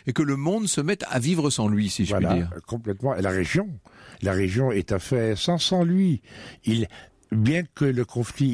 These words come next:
Speaker 2: israélo-arabe devenu israélo-palestinien avec, euh, la paix égypto-israélienne, euh, reste, et jusqu'aujourd'hui, le, le, la, j'allais dire, la, le, le, la matrice de tout ce qui se passe,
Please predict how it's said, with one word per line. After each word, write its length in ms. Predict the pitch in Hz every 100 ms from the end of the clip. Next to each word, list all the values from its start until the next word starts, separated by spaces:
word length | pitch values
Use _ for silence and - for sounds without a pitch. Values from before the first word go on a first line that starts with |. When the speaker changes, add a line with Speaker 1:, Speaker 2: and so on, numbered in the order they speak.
| 90
Speaker 2:
israélo-arabe 1120 | 98 - - 107 104 107 98 69 82 98 98
devenu 440 | 92 95 92 101 110
israélo-palestinien 1300 | 101 95 92 92 95 87 90 85 - 101 90 98 92 - - - -
avec, 420 | 90 85 90 -
euh, 120 | 85 76 - - -
la 260 | 85 87
paix 460 | - 104 92 90 90
égypto-israélienne, 1040 | 90 82 80 92 85 - 85 82 92 85 80 - - - -
euh, 500 | 90 85 82 82 78 69 - 76
reste, 680 | 76 78 85 160 165 - -
et 80 | 92
jusqu'aujourd'hui, 880 | 87 147 - 127 107 110 110 165 147 - - -
le, 220 | 101 95 92
le, 220 | 90 90
la, 220 | 90 92
j'allais 300 | 82 92 90
dire, 280 | 92 110 98
la, 260 | 95 80 - - - -
le, 160 | 87
le, 160 | 85 85
la 160 | 87
matrice 840 | 95 110 107 - 143 190 - - 85 65 _ - - -
de 160 | 90 92
tout 180 | -
ce 120 | 131 -
qui 100 | 95
se 160 | -
passe, 560 | 95 - 196 185 -